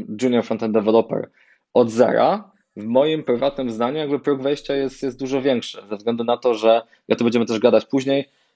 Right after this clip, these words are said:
dużo więcej jakby complexity, czyli jakby poziomu skomplikowania przesunęło się z backendu na frontend, więc f-, frontend,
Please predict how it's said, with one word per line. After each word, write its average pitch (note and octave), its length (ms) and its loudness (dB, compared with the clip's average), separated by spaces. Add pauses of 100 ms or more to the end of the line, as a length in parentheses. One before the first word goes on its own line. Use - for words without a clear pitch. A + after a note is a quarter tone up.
dużo C#3+ 400 4
więcej A#2+ 840 0 (440)
jakby A2 840 -2
complexity, A#2+ 600 -4
czyli G#2 220 -6
jakby G#2 240 -4
poziomu A2+ 340 -4
skomplikowania A#2+ 680 0
przesunęło B2 800 0
się G#2+ 300 -2 (480)
z G2+ 180 -12
backendu B2+ 560 4
na A#2+ 120 6
frontend, - 680 -4 (200)
więc G#2 580 -8 (320)
f-, C3 80 -18
frontend, C3 520 4